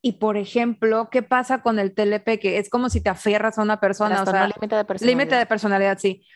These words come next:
Speaker 1: o border, depende de cómo le digas. Pero es como si
Speaker 2: Borderline.
Speaker 1: te af-, las personas estas se aferran a otra persona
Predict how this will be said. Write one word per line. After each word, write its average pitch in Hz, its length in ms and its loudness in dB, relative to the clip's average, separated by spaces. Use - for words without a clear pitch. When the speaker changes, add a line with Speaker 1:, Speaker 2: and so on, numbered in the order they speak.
Speaker 1:
o 190 140 2
border, 185 440 2
depende 190 320 0
de 185 40 -4
cómo 175 180 -2
le 165 120 0
digas. 135 340 -4
Pero 214 120 4
es 190 80 -2
como 294 200 0
si 240 100 0
Speaker 2:
Borderline. - 80 0
Speaker 1:
te 202 320 -2
af-, - 200 -8
las 214 180 2
personas 220 260 -2
estas 262 220 -2
se 220 80 2
aferran 240 560 0
a 202 100 2
otra 208 300 -2
persona 202 560 -2